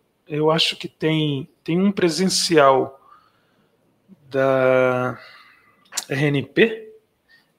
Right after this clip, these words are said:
que tem que ver quando ele rola e tal, tem que achar vaga e tudo, mas ele é presencial,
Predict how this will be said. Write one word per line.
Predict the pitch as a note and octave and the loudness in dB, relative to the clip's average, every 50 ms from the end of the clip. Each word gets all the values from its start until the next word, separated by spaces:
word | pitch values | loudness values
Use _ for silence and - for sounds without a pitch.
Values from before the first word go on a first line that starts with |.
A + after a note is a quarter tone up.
| _ _ _ | _ _ _
que | - - C#3+ | -12 -12 -12
tem | A2+ - - C3+ B2+ | -10 -8 -8 -8 -8
que | A#2 - C#3+ | -8 -10 -10
ver | A#2+ A2+ A#2+ B2+ | -10 -6 -6 -8
quando | B2+ - B2+ A#2+ | -6 -6 -4 -4
ele | B2 A#2+ A#2+ A2+ | -2 -2 -2 -2
rola | G2+ A2+ A2+ B2 C#3+ D3 D3 C3+ B2+ A#2 A2+ | 0 2 4 6 6 6 6 4 4 4 2
e | A2 | 0
tal, | A2 - - A2 A2+ B2 C3 C3 A#2+ - | -2 -2 0 0 2 4 2 2 0 -2
tem | C3 - | -6 -8
que | - | -6
achar | C3 - - A#2+ | -4 -2 -2 -2
vaga | A#2 A2+ A#2 A2+ A2+ A#2+ B2+ B2+ A#2+ A#2 A2 | -2 -2 -2 0 2 2 2 2 0 -2 -6
e | |
tudo, | G#2+ - G#2 - - B2+ | -6 -8 -8 -8 -6 -6
mas | B2+ A#2+ | -4 -2
ele | B2+ B2+ | -2 -2
é | B2+ | -2
presencial, | C3 B2 B2 B2+ B2 - - - C3 B2+ C3 C#3 E3 E3 | -2 -4 -4 -4 -4 -4 -2 0 2 2 4 2 2 0